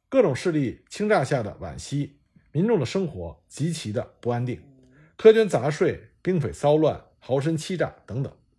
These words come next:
使得民众异常的痛苦。因此呢，有很多民众就加入刀会，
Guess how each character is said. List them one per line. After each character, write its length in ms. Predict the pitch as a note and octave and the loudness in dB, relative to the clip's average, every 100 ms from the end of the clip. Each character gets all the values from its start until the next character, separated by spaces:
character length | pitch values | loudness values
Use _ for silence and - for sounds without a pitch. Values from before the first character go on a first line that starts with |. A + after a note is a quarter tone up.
| _ _ _ | _ _ _
使 160 | - F#3 | 2 6
得 100 | A3+ | 6
民 180 | F#3 G3+ | 6 4
众 240 | F#3 - - | 2 0 -6
异 100 | D3 | -6
常 160 | A#2 | -6
的 60 | C3 | -8
痛 220 | - B2+ | -8 -10
苦。 160 | - _ _ _ _ _ _ | -10 _ _ _ _ _ _
因 160 | B3+ C4 | -2 0
此 180 | - D#2+ | -2 -6
呢， 160 | D2+ - - | -8 -10 0
有 180 | C4 | 0
很 220 | C4+ C3+ G#2 | 2 -4 0
多 360 | D3 F3 - A2+ | 2 2 0 -6
民 160 | C#3+ | -2
众 260 | F3 A2+ - _ | -2 -4 -8 _
就 140 | B2+ | -12
加 220 | A2+ F3+ | -2 0
入 140 | F3+ A2+ | 0 0
刀 200 | C3+ C3+ | -2 -2
会， 220 | C3+ | -4